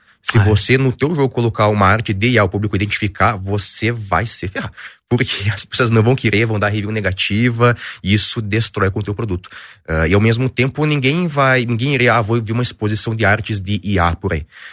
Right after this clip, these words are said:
Speaker 1: É, inclusive, eu acho que a área artística, ela é uma das áreas mais seguras que existem hoje, mesmo com a I A. Porque a arte, em-, bem entre aspas, ela não serve pra nada.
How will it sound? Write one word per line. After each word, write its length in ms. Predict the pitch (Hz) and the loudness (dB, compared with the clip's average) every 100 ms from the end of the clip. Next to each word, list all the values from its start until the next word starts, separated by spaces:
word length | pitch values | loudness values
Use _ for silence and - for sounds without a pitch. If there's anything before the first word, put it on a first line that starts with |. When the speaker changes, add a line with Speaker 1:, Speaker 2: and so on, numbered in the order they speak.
| - _ | -20 _
Speaker 1:
É, 80 | 78 | -4
inclusive, 320 | 85 110 113 | 0 0 2
eu 120 | 139 107 | 2 2
acho 180 | 127 | 0
que 220 | 143 127 123 | -2 -2 2
a 80 | |
área 260 | 98 113 117 | 2 4 2
artística, 640 | 110 113 - 147 - 143 | 2 0 -2 -2 -2 0
ela 240 | 104 95 107 | 2 2 2
é 20 | |
uma 80 | 113 | 0
das 160 | 110 | 0
áreas 220 | 104 110 117 | 2 0 0
mais 240 | 104 151 | 0 0
seguras 440 | - 131 123 147 | -4 0 0 0
que 100 | - | -2
existem 460 | 131 113 123 - 147 113 | -2 -2 -2 -4 -4 2
hoje, 380 | 117 139 165 | 2 2 -2
mesmo 340 | 160 110 117 123 | 0 0 0 -2
com 160 | 127 | -4
a 80 | 143 | -4
I 100 | 135 | -2
A. 80 | 107 - - - _ | -2 -4 -20 -20 _
Porque 680 | 113 110 117 113 113 113 - | -6 -2 0 4 4 4 0
a 300 | - 117 - 123 | 0 2 4 2
arte, 340 | 170 - 85 | 2 -2 -2
em-, 140 | 92 101 - | -2 -4 2
bem 140 | 110 | 2
entre 160 | 139 107 | 4 2
aspas, 320 | 127 - - | 0 -4 -4
ela 180 | 101 117 | 0 0
não 140 | 117 | 0
serve 260 | 110 117 113 | 0 0 0
pra 220 | 120 110 | 0 0
nada. 440 | 104 95 80 73 | 0 0 -2 -8